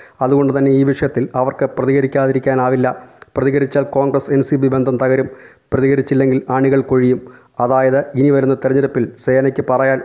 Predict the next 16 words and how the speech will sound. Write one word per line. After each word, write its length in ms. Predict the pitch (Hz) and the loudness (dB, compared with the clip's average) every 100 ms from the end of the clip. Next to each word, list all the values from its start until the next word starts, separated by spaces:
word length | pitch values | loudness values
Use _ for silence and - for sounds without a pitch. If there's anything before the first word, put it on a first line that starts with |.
| 123 | 0
ഒന്നുമില്ലാതാകും. 720 | 135 135 131 127 123 123 131 - - - _ 139 | 2 2 2 2 0 0 -2 -6 -18 -20 _ 0
ദേശീയ 320 | 143 143 135 135 | 0 0 0 2
വികാരവും 400 | 135 131 135 - 127 | 0 2 0 0 -2
രാമക്ഷേത്ര 460 | 135 135 143 135 131 | 0 -2 -2 -2 0
നിർമ്മാണവുമൊക്കെ 580 | 131 135 135 131 - 123 - 120 | 0 0 0 -2 -2 -2 -2 0
ബി 80 | 131 127 | 2 2
ജെ 80 | 135 | 0
പിയുടെ 180 | 135 123 131 | 0 -2 0
സ്വന്തം 300 | 131 135 135 - | 0 0 -2 -6
ക്രെഡിറ്റിലേക്ക് 540 | 139 127 - 131 123 123 | -4 -4 -2 -2 0 0
മാറും. 240 | 127 131 127 - - - _ 135 | 0 0 -4 -10 -20 -20 _ 0
നിലവിൽ 260 | 139 139 139 143 | 0 0 -2 -4
തട്ടിക്കുട്ടി 480 | 135 143 143 127 135 143 | -4 -2 -4 -2 -4 -4
സഖ്യം 280 | - 139 131 | -2 0 0
പിരിഞ്ഞാൽ 320 | 127 127 123 - | 0 -2 -4 -4
സേനയ്ക്ക് 460 | 139 135 135 135 | 0 2 0 -2